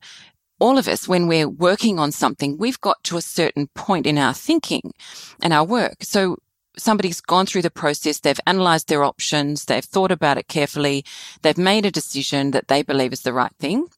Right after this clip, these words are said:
And so in their mind, they're ready to say, "Look,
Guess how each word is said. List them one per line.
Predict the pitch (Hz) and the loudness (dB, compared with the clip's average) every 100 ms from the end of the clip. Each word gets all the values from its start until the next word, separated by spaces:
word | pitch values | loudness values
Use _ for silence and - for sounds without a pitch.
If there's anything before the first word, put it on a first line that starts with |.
| _ _ _ _ _ - | _ _ _ _ _ -8
And | 156 156 | -6 0
so | 156 | 2
in | 139 160 | 2 2
their | 180 | 2
mind, | 196 139 139 - - - - _ | 2 2 0 -4 -16 -20 -20 _
they're | - 185 | 0 2
ready | 151 202 294 | 4 2 4
to | 202 | 2
say, | - 156 | 2 2
"Look, | 156 - | 2 0